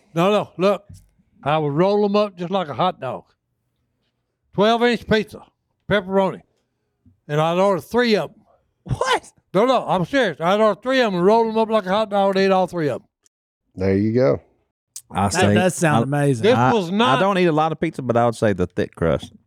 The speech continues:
Speaker 3: I don't like thick crust.
Speaker 1: No.
Speaker 3: Somewhere in the middle.
Speaker 1: No.
Speaker 2: It depends
Speaker 3: I
Speaker 2: on
Speaker 3: don't
Speaker 1: You'd
Speaker 3: like
Speaker 1: ever
Speaker 3: crunchy
Speaker 1: ate
Speaker 3: thin
Speaker 1: one of them
Speaker 3: much either,
Speaker 1: pizzas in
Speaker 3: so.
Speaker 1: Germany,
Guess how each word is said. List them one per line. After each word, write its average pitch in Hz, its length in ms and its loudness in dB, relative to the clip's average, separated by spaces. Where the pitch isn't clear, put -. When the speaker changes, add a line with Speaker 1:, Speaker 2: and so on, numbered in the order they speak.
Speaker 3:
I 127 120 0
don't 180 140 0
like 117 240 -2
thick 80 200 -20
crust. 69 360 -20
Speaker 1:
No. 180 360 0
Speaker 3:
Somewhere 165 280 0
in 120 40 -2
the 107 60 -2
middle. 98 320 -2
Speaker 1:
No. 180 360 -2
Speaker 2:
It 165 120 -2
depends 185 420 0
Speaker 3:
I - 80 0
Speaker 2:
on 180 60 2
Speaker 3:
don't 202 140 2
Speaker 1:
You'd - 60 4
Speaker 3:
like 277 120 4
Speaker 1:
ever 247 300 4
Speaker 3:
crunchy 233 160 4
Speaker 1:
ate 254 100 0
Speaker 3:
thin 156 260 2
Speaker 1:
one 233 120 -2
of 214 60 -2
them - 80 -4
Speaker 3:
much 240 100 2
either, - 100 -4
Speaker 1:
pizzas 214 160 -4
in - 60 -2
Speaker 3:
so. 185 40 -10
Speaker 1:
Germany, 220 500 0